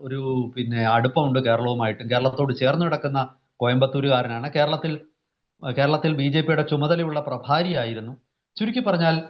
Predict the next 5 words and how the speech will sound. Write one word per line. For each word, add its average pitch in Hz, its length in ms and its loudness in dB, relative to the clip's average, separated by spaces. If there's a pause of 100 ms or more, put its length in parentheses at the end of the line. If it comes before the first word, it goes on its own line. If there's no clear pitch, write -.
(300)
എന്തായാലും 175 400 4
വരും 143 240 4
ദിവസങ്ങളിൽ 143 640 0
കേരളവുമായിട്ട് 147 760 -2
ബന്ധമുള്ള 131 840 0